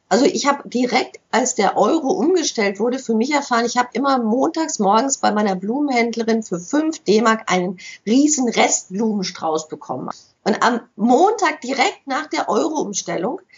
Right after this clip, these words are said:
habe ich für fünf Euro nicht mehr die Menge gekriegt, sondern um die Hälfte weniger. Und ich habe die angeguckt und habe gesagt, "Was ist das denn?" Und da hat sie gesagt, "Die Händler heute Morgen bei der Versteigerung waren so stupid,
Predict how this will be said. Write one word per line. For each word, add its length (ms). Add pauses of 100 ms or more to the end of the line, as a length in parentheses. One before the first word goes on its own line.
(200)
habe 200
ich 180
für 160
fünf 560 (480)
Euro 720 (400)
nicht 480
mehr 340 (120)
die 100
Menge 320
gekriegt, 460
sondern 340 (240)
um 160
die 80
Hälfte 480
weniger. 420
Und 140
ich 60
habe 140
die 100
angeguckt 500
und 60
habe 80
gesagt, 200
"Was 140
ist 180
das 240
denn?" 200 (460)
Und 80
da 40
hat 120
sie 80
gesagt, 340
"Die 200
Händler 540
heute 320
Morgen 380
bei 100
der 140
Versteigerung 720
waren 180
so 120
stupid, 720